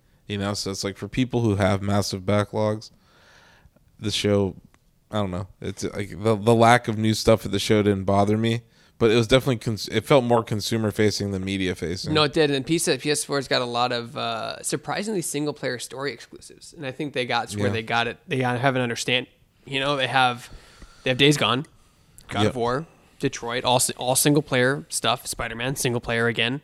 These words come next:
Speaker 1: Yeah.
Speaker 2: And then Last of Us, of course, single-player again. Xbox says Halo, Gears of War,
Speaker 1: Forza.
Speaker 2: and Forza. <laughs>
Speaker 1: Cuphead.
Speaker 2: That's exclusive?
Speaker 1: Yeah, console.
Speaker 2: No shit.
Speaker 1: Yeah,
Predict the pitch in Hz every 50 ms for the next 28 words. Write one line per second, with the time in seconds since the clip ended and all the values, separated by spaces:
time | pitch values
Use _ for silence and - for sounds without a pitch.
0 | _ _ _ _ _ 107 101 104 101 98 95 - _ - 135 123 131 123 123 120
1 | 131 143 147 - - 113 117 117 120 - - - - - 120 117 123 127 - -
2 | - - 131 127 127 - 139 123 120 120 143 151 135 - - _ _ _ _ _
3 | _ _ _ _ - - - _ _ _ - - 139 143 - - - 143 139 -
4 | - 139 123 120 113 - - - _ _ _ _ _ _ _ _ _ _ _ _
5 | _ _ _ _ - - 117 113 117 131 165 156 - - - - _ _ _ _
6 | _ _ _ - 135 135 131 147 135 123 120 120 123 135 - _ _ _ _ _
7 | _ _ _ _ _ _ _ _ _ _ _ _ _ _ _ - - 113 113 104
8 | 95 95 95 92 87 - _ _ _ _ _ - 131 - - 120 117 - - -
9 | - - - - - _ _ _ _ - - - - - - - - - 120 110
10 | - 107 107 104 104 104 101 98 - _ _ _ _ _ _ _ _ _ _ _
11 | _ - 156 151 - - - - - 170 160 - - 339 359 - - - - _
12 | _ _ _ _ - 95 104 110 107 104 - _ - - 110 113 110 - - 98
13 | 98 104 107 - _ _ 120 123 139 180 233 247 - - - - 214 208 - -
14 | - _ _ _ _ _ _ _ _ 110 107 104 101 98